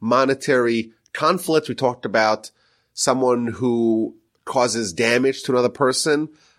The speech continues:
or someone's property causes damage to another person's property.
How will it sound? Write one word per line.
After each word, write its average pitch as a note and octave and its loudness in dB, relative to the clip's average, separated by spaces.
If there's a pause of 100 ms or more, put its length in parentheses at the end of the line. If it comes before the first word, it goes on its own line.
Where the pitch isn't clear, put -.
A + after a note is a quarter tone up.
(120)
or G2 -2
someone's G#2+ -4
property G#3 2
causes E3 -2
damage C#3 2
to - -14
another B2+ 0
person's C3+ -2
property. C3+ 0